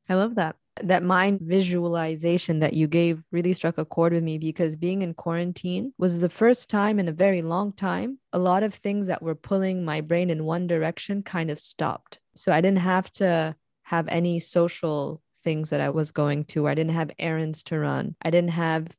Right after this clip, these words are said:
anything to do aside from just be here and kind of get through the ten days without going crazy. It made me realize that there's a lot of things that you allow to fill up your brain and that you get so nervous about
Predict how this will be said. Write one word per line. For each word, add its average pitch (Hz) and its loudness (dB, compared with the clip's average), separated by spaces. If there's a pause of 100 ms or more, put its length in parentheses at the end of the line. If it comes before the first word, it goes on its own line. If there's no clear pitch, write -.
anything 196 4
to - -4
do 180 2
aside 170 -2
from 165 -6
just 165 -2 (140)
be 170 -4
here 175 -2
and 170 -2
kind 170 2
of 156 0
get 175 0
through 185 2
the 160 2
ten 170 -2
days 180 2
without 165 0 (200)
going 165 0
crazy. 147 -8 (240)
It 185 4
made 202 8
me 202 6
realize 190 4
that 165 -2 (320)
there's 202 4
a 208 6
lot 185 4
of 208 -2
things 196 -2
that 170 0
you 175 0
allow 175 0
to - -6
fill 170 -2
up 170 -2
your 165 -4
brain 170 0
and 165 0
that 160 -4
you 156 -4
get 180 -2
so 180 0
nervous 180 -2
about - -4